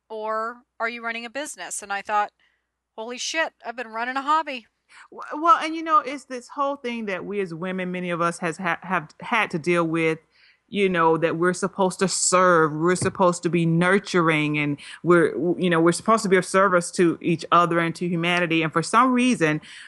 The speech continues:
Speaker 2: what we've kinda gotten in our heads that in order to do that, we cannot profit from it, you know? And it's like, but when you think about, think about doctors. I mean, who else are healing and,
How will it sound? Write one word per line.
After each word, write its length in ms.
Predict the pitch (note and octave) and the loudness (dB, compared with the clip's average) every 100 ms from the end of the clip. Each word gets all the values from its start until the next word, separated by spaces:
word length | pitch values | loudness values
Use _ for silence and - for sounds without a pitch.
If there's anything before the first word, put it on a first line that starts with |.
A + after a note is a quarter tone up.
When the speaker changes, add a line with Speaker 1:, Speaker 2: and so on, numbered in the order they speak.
| - | -8
Speaker 2:
what 280 | D#3 G#3 F3+ | 2 4 4
we've 160 | G3 | -2
kinda 220 | - F#3 E3+ | -2 -2 0
gotten 280 | F3+ - E3+ | 0 -2 -4
in 100 | D#3 | -4
our 140 | D3+ | -4
heads 360 | A#3+ B3 G3+ F3 | -2 -2 -4 -4
that 140 | E3+ | -6
in 100 | E3 | -2
order 200 | E3+ E3+ | 0 0
to 140 | E3 D#3 | -2 -6
do 300 | C#3+ A#3 C4 | 2 4 6
that, 260 | F3 D3+ D#3+ | 4 2 -2
we 80 | |
cannot 440 | F3 G#3 E3 D3 - | -4 -2 0 -2 0
profit 380 | C4 A#3+ D#3+ - | 4 4 2 -10
from 240 | - B2+ G2 | -6 -6 -6
it, 120 | - _ _ _ _ | -14 _ _ _ _
you 160 | F#3 | 4
know? 260 | F#3 F3 F3 | 6 6 6
And 140 | F#3 F#3 | 2 0
it's 140 | F#3 | 2
like, 140 | F#3+ F#3 | 2 2
but 60 | |
when 140 | G#3 G#3 | 0 -4
you 80 | |
think 220 | G#3 C4+ C4 | -4 -4 0
about, 260 | G3 F#3 | 2 2
think 120 | C4+ C#4 | 0 0
about 220 | A#3 F3+ | 0 2
doctors. 560 | G#3 B3 - A2 D#3+ _ _ - | 0 0 -4 -10 -12 _ _ -10
I 40 | |
mean, 240 | F3 - F#3+ | -8 -8 -10
who 320 | - D4+ C#4 | 0 2 2
else 360 | - G3 A3+ G3+ | 2 4 4 2
are 280 | - E3 D#3+ - - | 2 4 2 -4 -4
healing 580 | A#3 B3+ G#3+ D#3+ D#3 | 0 2 2 0 -2
and, 220 | D3 C#3 | -2 -2